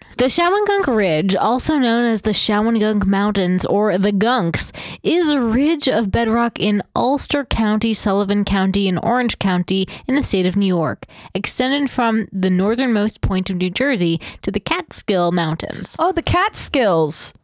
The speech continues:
Speaker 2: That's, like, where, um, if you guys haven't already seen, um, The Marvelous Missus Maisel, that's,
Speaker 1: Mm.
Speaker 2: that's where they vacation.
Speaker 1: Hmm.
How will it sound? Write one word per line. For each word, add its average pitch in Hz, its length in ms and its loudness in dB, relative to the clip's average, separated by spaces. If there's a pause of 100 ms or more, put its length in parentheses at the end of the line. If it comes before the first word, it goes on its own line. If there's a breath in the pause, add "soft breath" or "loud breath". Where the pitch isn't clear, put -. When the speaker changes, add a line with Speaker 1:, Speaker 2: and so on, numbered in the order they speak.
(480)
Speaker 2:
That's, - 360 -2
like, 269 420 -2
where, 226 600 0 (140)
um, 190 360 2
if 185 240 -2
you 208 80 0
guys 214 240 0
haven't 208 360 0
already 185 340 0
seen, 180 600 0 (460 loud breath)
um, 160 560 0 (540)
The 190 180 -2
Marvelous 185 420 0
Missus 180 280 -2
Maisel, 180 540 0
that's, - 420 -2
Speaker 1:
Mm. 202 200 -2
Speaker 2:
that's 185 220 -2
where 185 120 2
they 170 200 0
vacation. 165 720 -6 (280)
Speaker 1:
Hmm. 381 200 0